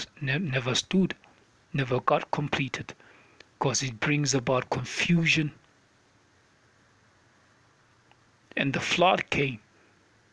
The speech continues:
because of the rivalry that was happening,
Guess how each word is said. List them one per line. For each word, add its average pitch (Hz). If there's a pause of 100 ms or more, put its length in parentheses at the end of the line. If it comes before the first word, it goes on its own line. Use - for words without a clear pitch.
(1300)
because 147
of 131
the 127
rivalry 131
that 127
was 123
happening, -